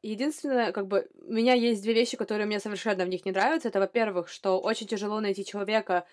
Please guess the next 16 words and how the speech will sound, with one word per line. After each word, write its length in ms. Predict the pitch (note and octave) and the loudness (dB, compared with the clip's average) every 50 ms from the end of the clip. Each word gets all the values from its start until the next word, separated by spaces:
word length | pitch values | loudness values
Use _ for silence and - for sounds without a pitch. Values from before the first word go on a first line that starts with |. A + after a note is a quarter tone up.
| _ _ _ | _ _ _
который 280 | - F#3+ - G#3 G3+ G3 | -8 -2 0 2 2 2
ты 100 | A3 G3 | 0 -2
действительно 420 | G#3+ F#3+ - G#3+ - G#3 G3+ G3 | -4 -6 -6 -6 -6 -2 -2 0
знаешь, 400 | F#3+ G3+ G3+ G3+ F#3+ F#3 F#3 F3+ | 2 2 2 4 4 2 0 -2
что 640 | - - - _ - F#3 F3+ F3+ F3+ F3+ F3 E3 - - _ _ _ _ - | -6 -14 -14 _ 2 4 6 6 6 6 4 2 -2 -6 _ _ _ _ -6
он, 160 | - G#3 G3 - | -2 -2 -2 -2
типа, 200 | - - E3+ E3+ | -2 -4 -6 -6
тебе 240 | - F3 F3+ F#3 F3 | -4 -2 0 0 -2
подходит, 480 | - - F#3 - - B3 E4 F#4 D#4 - | 0 -4 -8 -2 2 4 4 4 4 2
тебе 180 | - F#3 G3 G3 | -2 -2 2 4
реально 240 | G3+ G3+ G3+ G3 | 4 4 4 2
с 100 | F3+ - | -2 -2
ним 120 | G3 F#3+ F#3 | -4 -2 -2
интересно. 520 | F3 - F3+ F#3 C4+ F#4 F#4+ - C#4 G#3 - _ - - - - - _ _ _ | -4 -2 -2 0 0 0 0 0 -4 -4 -4 _ -20 -20 -20 -20 -20 _ _ _
Второе — 600 | - - - F#3 G3+ G#3 B3 D#4 E4 D4 A#3 - _ - _ _ - | -4 0 2 4 4 4 6 4 6 4 4 0 _ -20 _ _ -4
это 600 | - G3 F#3+ F#3+ G#3+ G#3 G#3 G3+ F#3+ F#3 F#3 - | -2 -2 0 2 4 4 6 6 6 4 4 0